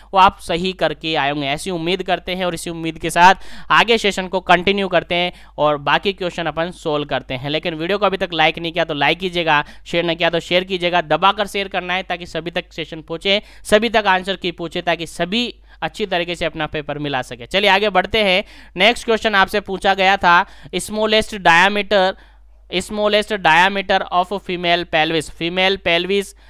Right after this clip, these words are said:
एक gynecological pe-, pelvis होती है, gynecological pelvis मानी जाती है फीमेल पेल्विस। उसके अंदर जो स्मॉलेस्ट डायमीटर होता है वो कौन सा होता है, स्मॉलेस्ट diameter of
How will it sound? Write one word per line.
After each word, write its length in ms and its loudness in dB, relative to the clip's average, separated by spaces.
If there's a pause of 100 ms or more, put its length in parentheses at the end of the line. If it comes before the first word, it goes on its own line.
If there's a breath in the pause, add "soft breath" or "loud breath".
एक 180 -6
gynecological 840 0
pe-, 300 -2
pelvis 320 0
होती 220 -6
है, 140 -2
gynecological 720 -2
pelvis 360 -6
मानी 260 -2
जाती 280 -2
है 60 -6
फीमेल 340 -6
पेल्विस। 360 -4 (280 soft breath)
उसके 260 0
अंदर 340 4
जो 460 -2
स्मॉलेस्ट 600 0
डायमीटर 640 4
होता 280 0
है 80 4
वो 120 -2
कौन 320 -4
सा 100 -2
होता 260 -2
है, 100 -10 (260 soft breath)
स्मॉलेस्ट 640 -2
diameter 720 2
of 200 -2